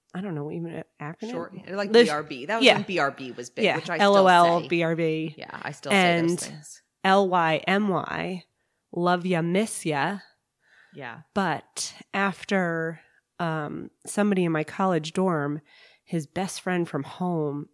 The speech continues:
Speaker 1: tragically passed away our freshman year.
Speaker 2: Mm-hmm.
Speaker 1: And I remember it being a, I mean, a t-, a
Speaker 2: Devastating.
Speaker 1: terrible thing
Speaker 2: Yeah.
Speaker 1: for him, and I felt bad for my friend. But I was also like, "Oh,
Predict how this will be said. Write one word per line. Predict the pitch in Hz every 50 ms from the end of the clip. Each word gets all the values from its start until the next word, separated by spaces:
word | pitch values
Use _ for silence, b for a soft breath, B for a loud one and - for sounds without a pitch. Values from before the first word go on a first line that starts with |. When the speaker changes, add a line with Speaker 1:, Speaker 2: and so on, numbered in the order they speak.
| -
Speaker 1:
tragically | - - - 180 175 175 170 175 175 - - 165 151 - -
passed | - - - 170 165 156 - - 156
away | 151 156 156 151 139 139 -
our | - 147 151
freshman | - _ - 147 151 - - 165 147 151
year. | 156 156 143 - - - - - B B B B B 156
Speaker 2:
Mm-hmm. | 151 127 151 143 131 135 143 -
Speaker 1:
And | - 170 165 160 - -
I | 160
remember | 165 160 170 170 180 175 170 165 160 160
it | 143 - 160
being | 170 170 170 160 151 147 - - - -
a, | - - _ _ _ _ _ _ _ _ _ _ - -
I | 147
mean, | 185 180 175
a | 170 170
t-, | - 143
a | 135
Speaker 2:
Devastating. | - - 220 214 - 143
Speaker 1:
terrible | - - 269 262 262 226 208 202
thing | 190 - 202 185
Speaker 2:
Yeah. | 175
Speaker 1:
for | - 170 151
him, | 139 190 214 208 196 175
and | 139
I | 151 147
felt | - - 180 185 - 165
bad | 180 175 175 170
for | - - 147
my | 143 156 147
friend. | - - 220 220 196 170 156 147 147 151 160 - b b b b b b b b b b b b b _ _
But | - 165
I | 165 160
was | 151 160 185
also | 185 202 196 - 196
like, | 170 156 147 151 - - -
"Oh, | 196 202 240 233 180 151 127